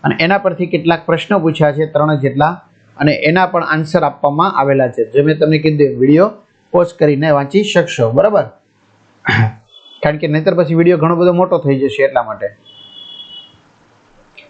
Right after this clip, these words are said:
ત્યાર પછી સેક્શન ડી, do as directed. તો એ do as directed પેરેગ્રાફ છે, એ પેરેગ્રાફનું do as directed અહીંયા આપવામાં આવેલું છે પચીસ અને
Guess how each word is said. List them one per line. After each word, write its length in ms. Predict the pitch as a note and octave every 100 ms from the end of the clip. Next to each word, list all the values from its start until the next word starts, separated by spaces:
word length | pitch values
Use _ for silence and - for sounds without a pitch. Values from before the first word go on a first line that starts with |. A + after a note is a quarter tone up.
| _ - _ _
ત્યાર 160 | G3 A3
પછી 180 | A3+ A#3+
સેક્શન 460 | G#3 G3+ G#3 F3+
ડી, 280 | D3 A2+ G#2+ - _ _ _ - - _ _ D3
do 460 | D#3 A3+ A#3+ -
as 140 | F#3+ F#3 - - - - - D3
directed. 560 | D3 C#3+ C3 A#2 - G2 G2+ _ _ _ _ - -
તો 60 |
એ 60 | F3+
do 120 | F3+
as 160 | A3 A#3
directed 520 | G#3 G3+ G#3 A3 G3
પેરેગ્રાફ 440 | F3+ F#3+ G3 G3
છે, 140 | - G3+
એ 260 | E3 -
પેરેગ્રાફનું 540 | - E3 E3+ F3 E3 C#3+
do 60 |
as 120 | D3+
directed 440 | C#3 C#3 C#3 C#3 C#3
અહીંયા 220 | C3+ B2+
આપવામાં 320 | B2 D3+ D#3+
આવેલું 140 | E3 E3
છે 120 | E3
પચીસ 380 | - C#3 D3 C#3
અને 380 | C#3 F#3+ G3